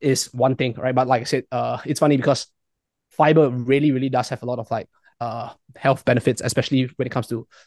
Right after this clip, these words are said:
cardiovascular diseases, right? Um, it, it, it has, like, very, very strong correlations when eating higher amounts of fiber, right? They actually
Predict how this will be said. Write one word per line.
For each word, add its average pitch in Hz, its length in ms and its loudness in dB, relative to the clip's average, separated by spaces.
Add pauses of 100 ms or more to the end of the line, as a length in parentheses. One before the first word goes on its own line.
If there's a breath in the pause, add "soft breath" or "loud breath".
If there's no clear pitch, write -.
(140)
cardiovascular 123 500 0
diseases, 117 560 -4
right? 117 240 -8 (280)
Um, 80 340 -8 (360)
it, 127 180 -6 (2500)
it, 139 200 -2
it 147 140 -2
has, 156 220 2
like, 127 200 0 (120)
very, 135 200 4
very 139 340 2
strong - 220 -2
correlations 123 580 -6
when 120 260 -2 (2000)
eating 151 360 0
higher 143 220 2
amounts 123 240 2
of 113 60 -12
fiber, 139 360 0
right? 117 280 -8 (560)
They 127 160 0
actually 135 540 2